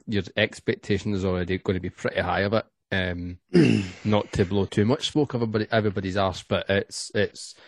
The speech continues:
one of those beers you've, you've got a, a, a certain level of expectation,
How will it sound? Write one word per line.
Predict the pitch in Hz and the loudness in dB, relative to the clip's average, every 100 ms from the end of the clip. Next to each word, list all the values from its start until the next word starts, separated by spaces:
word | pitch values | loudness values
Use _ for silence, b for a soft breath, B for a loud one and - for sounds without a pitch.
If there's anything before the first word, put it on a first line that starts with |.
| b b b | b b b
one | 117 120 | 4 8
of | |
those | 113 101 | 8 6
beers | 110 107 107 | 4 2 2
you've, | 98 - | -4 -8
you've | 101 | -4
got | 95 107 95 - | 0 2 2 0
a, | 101 | -2
a, | 101 - | -2 -2
a | 95 - | -4 -6
certain | - - 117 101 | -4 0 2 2
level | 101 98 101 101 | 0 0 0 -2
of | - | -2
expectation, | 104 - - 98 - 98 98 117 | -4 -4 -6 -6 -6 -8 -4 -4